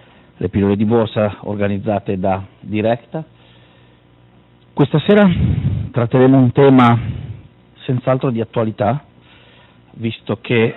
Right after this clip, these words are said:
eh, abbiamo anche alcuni esempi tangibili di quello che poi andrò a dirvi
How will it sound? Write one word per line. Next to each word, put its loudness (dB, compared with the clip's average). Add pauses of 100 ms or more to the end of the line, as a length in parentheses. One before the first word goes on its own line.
(100)
eh, -2 (500)
abbiamo 2
anche 0 (800)
alcuni -2
esempi -4 (220)
tangibili -4 (440)
di -8
quello 0
che -2
poi 0
andrò 2
a 2
dirvi 0